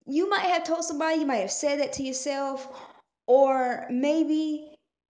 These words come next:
you know, um, somebody have told you that.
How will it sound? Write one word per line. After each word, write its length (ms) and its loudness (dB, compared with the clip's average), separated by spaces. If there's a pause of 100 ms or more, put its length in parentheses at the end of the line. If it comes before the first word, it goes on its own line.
(120)
you 160 -4
know, 540 -2
um, 640 -4 (760)
somebody 440 -4
have 120 -4
told 320 -2
you 160 -2
that. 420 -6